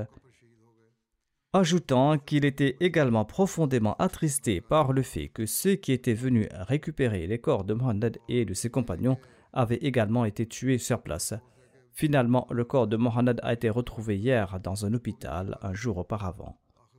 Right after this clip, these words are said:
Le père du martyr, Moyed Saeb, est un membre très sincère et humble de la communauté.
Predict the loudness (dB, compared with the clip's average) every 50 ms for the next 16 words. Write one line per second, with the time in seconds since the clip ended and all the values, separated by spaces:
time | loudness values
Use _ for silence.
0 | _ _ _ _ _ _ _ _ _ _ _ -2 -2 2 2 2 2 2 0 2
1 | 2 2 2 0 -2 0 2 2 2 4 4 4 4 4 2 0 -2 -2 -2 0
2 | 2 2 2 0 -4 -4 -6 -4 -2 0 0 2 2 2 0 -2 -2 -2 -2 0
3 | 0 0 -2 0 2 2 2 2 2 0 0 2 2 0 0 -2 -6 -6 -6 -6
4 | -4 -2 -2 -2 -2 -2 -4 -8 -10 -10 -8 -8 -8 -8